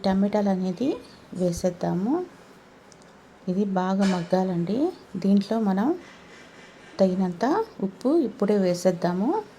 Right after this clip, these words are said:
తొందరగా మగ్గుతాయి. చింతపండు వేసేసాను. ఇది వేయించుకున్నది పక్కన పెట్టేస్తున్నాను. పిల్లల కోసం ఎగ్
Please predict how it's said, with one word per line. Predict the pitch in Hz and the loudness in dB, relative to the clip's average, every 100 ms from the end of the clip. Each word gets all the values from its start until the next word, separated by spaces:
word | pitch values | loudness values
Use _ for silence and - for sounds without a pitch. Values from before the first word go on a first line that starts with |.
| - - - - - - - - - | -20 -20 -20 -20 -20 -20 -20 -8 -4
తొందరగా | 185 180 185 190 180 | -2 -2 0 0 -2
మగ్గుతాయి. | 170 170 170 175 254 339 - - - - - - - - - - | -2 -2 -2 0 -2 -6 -10 -20 -20 -20 -20 -20 -20 -20 -20 -8
చింతపండు | - 180 180 175 170 202 247 | -2 -2 -2 0 0 2 0
వేసేసాను. | 175 180 175 170 185 262 370 - - - - - - - - - - - 202 | 0 -4 -2 -4 0 0 -2 -6 -20 -20 -20 -20 -20 -20 -20 -20 -20 -4 -2
ఇది | 196 | 2
వేయించుకున్నది | 190 196 196 - 190 185 233 233 | 2 2 0 -2 -2 0 -4 -4
పక్కన | 190 190 190 | -2 -2 -2
పెట్టేస్తున్నాను. | 180 170 170 - 170 170 175 240 359 370 - - - - - - - - - - | -2 -2 -4 -2 -2 0 0 0 -2 -4 -12 -20 -20 -20 -20 -20 -20 -20 -20 -10
పిల్లల | - 185 190 190 | -4 0 0 0
కోసం | 180 170 214 285 381 - - - - - - - - 180 | -2 -2 0 0 -2 -6 -20 -20 -20 -20 -20 -10 -2 -2
ఎగ్ | 170 151 226 415 | -2 -2 0 0